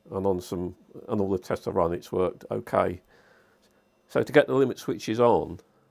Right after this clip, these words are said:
there we go. So they fit on there, and all I've done is put a little bit of hot glue just to hold them on there so they can come off easy enough.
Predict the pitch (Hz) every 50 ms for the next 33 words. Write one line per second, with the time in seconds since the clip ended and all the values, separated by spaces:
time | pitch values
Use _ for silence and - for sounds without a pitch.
0 | _ _ - 101 80 - - 73 73 - - - _ _ _ _ _ _ - 101
1 | 95 101 101 - - 117 113 - 98 92 92 92 82 78 78 - - _ _ _
2 | _ _ - 104 117 120 127 120 110 104 110 - 107 104 101 85 78 76 71 -
3 | _ _ _ _ _ _ _ _ _ _ _ _ _ _ - 95 95 - _ -
4 | - - - 104 104 87 85 104 107 - - - - 110 - - - - 101 101
5 | 95 87 80 80 80 - _ _ _ _ _ _ _ _ _ _ _ _ _ _
6 | _ _ _ _ - 107 104 - 104 98 107 98 98 95 92 90 87 90 95 98
7 | 95 87 85 - - 92 85 92 85 - 101 - - 101 98 95 - - 95 87
8 | 85 - - - 82 80 78 - - - -